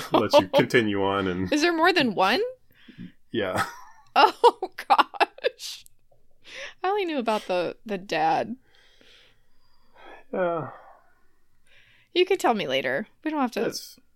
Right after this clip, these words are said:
Speaker 2: we don't have
Speaker 1: that's
Speaker 2: to
Speaker 1: fine.
Speaker 2: gross up the birthday up with that information.
Speaker 1: It's fine.
Speaker 2: <laughs>
Speaker 1: It's
Speaker 2: That was
Speaker 1: All
Speaker 2: so
Speaker 1: right.
Speaker 2: good.
Speaker 1: Briskly moving on. This episode is flying by.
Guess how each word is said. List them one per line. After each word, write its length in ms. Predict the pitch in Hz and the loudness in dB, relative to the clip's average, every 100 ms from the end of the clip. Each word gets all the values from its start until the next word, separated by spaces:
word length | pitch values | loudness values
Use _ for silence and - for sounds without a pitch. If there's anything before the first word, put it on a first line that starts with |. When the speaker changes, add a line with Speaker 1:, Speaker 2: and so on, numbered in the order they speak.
| - | -12
Speaker 2:
we 60 | |
don't 80 | - | -8
have 80 | 349 | -8
Speaker 1:
that's 160 | 170 - | -8 -10
Speaker 2:
to 60 | |
Speaker 1:
fine. 140 | - - _ _ _ | -14 -20 _ _ _
Speaker 2:
gross 260 | - 165 170 | -2 -2 -2
up 160 | 170 | -6
the 80 | - | -4
birthday 460 | 180 170 - 156 143 | -4 -6 -4 -4 -4
up 240 | 170 - | -6 -8
with 120 | 202 - | -12 -10
that 160 | - | -10
information. 840 | - 196 - - - - - 247 233 - - | -10 -12 -12 -10 -10 -10 -10 -10 -12 -14 -8
Speaker 1:
It's 180 | 147 - | -8 -8
fine. 320 | - 76 69 _ _ | -14 -16 -18 _ _
Speaker 2:
<laughs> 240 | - - - | -20 -6 -4
Speaker 1:
It's 1400 | - 339 269 330 381 302 - - - - 285 - - - _ _ _ _ _ _ _ _ - _ _ _ _ _ _ - - - - _ _ _ _ _ _ _ _ _ - | -2 -4 -2 -6 -8 -12 -14 -18 -18 -16 -10 -8 -8 -14 _ _ _ _ _ _ _ _ -20 _ _ _ _ _ _ -20 -20 -20 -20 _ _ _ _ _ _ _ _ _ -4
Speaker 2:
That 80 | |
was 100 | 196 | 0
Speaker 1:
All 60 | 190 | 6
Speaker 2:
so 60 | 202 185 | 6 6
Speaker 1:
right. 100 | - | 0
Speaker 2:
good. 240 | 139 67 - - - _ _ _ _ _ _ 101 | -6 -6 -10 -18 -20 _ _ _ _ _ _ -12
Speaker 1:
Briskly 420 | 78 175 190 - 131 | -2 -2 0 -4 -6
moving 380 | 110 107 95 | -6 -6 -6
on. 380 | 90 120 98 82 - | -6 -6 -6 -10 -16
This 140 | - | -14
episode 360 | 80 - 107 92 | -14 -12 -10 -10
is 100 | 78 | -10
flying 440 | - 98 104 87 | -12 -8 -8 -8
by. 300 | 78 101 87 | -10 -8 -10